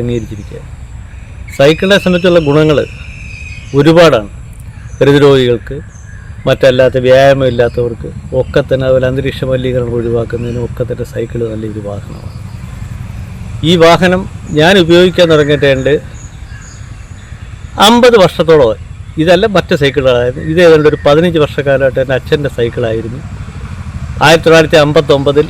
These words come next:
ഇംഗ്ലണ്ടിൽ നിന്ന് ഇവിടെ ഇറക്കുമതി ചെയ്ത സൈക്കിളാണ്. അന്ന് അദ്ദേഹം അധ്യാപകനായിരുന്നു. ഇവിടെ നിന്ന് ഇപ്പൊ ഇരുപത്താറ് കിലോമീറ്റർ ദൂരം ഈ സൈക്കിളിൽ യാത്ര ചെയ്താണ് പള്ളിക്കൂടത്തിൽ പോയി പഠിപ്പിച്ചിട്ടുള്ളത്. അങ്ങനെ അമ്പത്തിരണ്ട് കിലോമീറ്റർ ഒരു സൈ-, സൈക്കിൾ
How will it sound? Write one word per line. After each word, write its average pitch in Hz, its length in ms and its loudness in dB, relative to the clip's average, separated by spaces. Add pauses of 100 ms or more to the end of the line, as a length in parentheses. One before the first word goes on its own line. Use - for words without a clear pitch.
(260)
ഇംഗ്ലണ്ടിൽ 156 440 2
നിന്ന് 151 160 -2
ഇവിടെ 143 160 4
ഇറക്കുമതി 147 340 0
ചെയ്ത 135 180 -2
സൈക്കിളാണ്. 127 520 0 (180)
അന്ന് 131 160 -6 (100)
അദ്ദേഹം 139 340 2
അധ്യാപകനായിരുന്നു. 135 800 0 (920)
ഇവിടെ 156 260 6
നിന്ന് 156 300 6
ഇപ്പൊ - 220 0
ഇരുപത്താറ് 160 500 6
കിലോമീറ്റർ 147 480 4
ദൂരം 139 260 2 (180)
ഈ 143 60 -4 (100)
സൈക്കിളിൽ 147 460 0 (280)
യാത്ര 135 260 -2
ചെയ്താണ് 131 360 -2
പള്ളിക്കൂടത്തിൽ 127 460 -4
പോയി 120 180 -4
പഠിപ്പിച്ചിട്ടുള്ളത്. 113 720 -8
അങ്ങനെ 127 260 -6
അമ്പത്തിരണ്ട് 143 500 0
കിലോമീറ്റർ 123 380 -4
ഒരു 117 180 -6
സൈ-, 117 200 -12
സൈക്കിൾ 113 240 -6